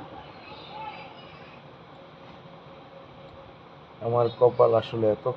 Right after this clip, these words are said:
খারাপ হওয়ার কারণ কি, আমি সেটা আসলে ধরতে পারতেছি না। এইবারও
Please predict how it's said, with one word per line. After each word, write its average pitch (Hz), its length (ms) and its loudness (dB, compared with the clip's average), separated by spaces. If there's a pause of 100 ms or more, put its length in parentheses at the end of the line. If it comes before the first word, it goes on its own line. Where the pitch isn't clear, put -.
খারাপ 117 280 4
হওয়ার 113 160 4 (100)
কারণ 110 260 2
কি, 101 280 -10
আমি 104 360 -4 (880)
সেটা 117 320 2
আসলে 113 280 2
ধরতে 104 320 -6
পারতেছি 107 460 0
না। 107 120 -8 (3250)
এইবারও 120 640 8